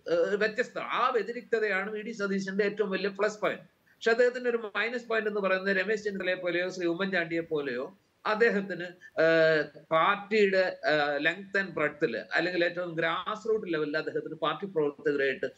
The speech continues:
ആ രീതിയിലുള്ള ഒരു intimacy ഒരു വൈകാരിക ബന്ധമോ സൃഷ്ടിക്കാൻ കഴിഞ്ഞിട്ടില്ല. മാത്രമല്ല, അദ്ദേഹത്തിന്റെ ഇടപെടലുകള് അത്രത്തോളം ട്രാൻസ്പെറന്റ് അല്ലെങ്കിൽ അത്രത്തോളം, എന്താ പറയാ, ഹൃദ്യമായിട്ടുള്ള ഒരു, ഒരു, ഒരു ഹൃദയ വായ്പ്,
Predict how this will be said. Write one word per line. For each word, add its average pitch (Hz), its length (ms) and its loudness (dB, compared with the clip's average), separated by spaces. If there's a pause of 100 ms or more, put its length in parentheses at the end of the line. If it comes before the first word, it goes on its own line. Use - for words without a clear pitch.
(180)
ആ 165 160 2
രീതിയിലുള്ള 151 380 0
ഒരു 139 80 -6
intimacy 151 640 -4
ഒരു 135 80 -4
വൈകാരിക 160 680 2
ബന്ധമോ 139 500 -2
സൃഷ്ടിക്കാൻ 123 540 -2
കഴിഞ്ഞിട്ടില്ല. 98 440 -4 (340)
മാത്രമല്ല, 175 580 4
അദ്ദേഹത്തിന്റെ 175 480 0
ഇടപെടലുകള് 156 720 0 (260)
അത്രത്തോളം 170 760 4
ട്രാൻസ്പെറന്റ് 160 640 2
അല്ലെങ്കിൽ 151 480 0
അത്രത്തോളം, 160 640 0 (320)
എന്താ 151 160 2
പറയാ, 135 300 2 (220)
ഹൃദ്യമായിട്ടുള്ള 160 1040 -2
ഒരു, 165 160 6
ഒരു, 165 180 4
ഒരു 165 260 2 (240)
ഹൃദയ 190 260 2
വായ്പ്, 160 540 -2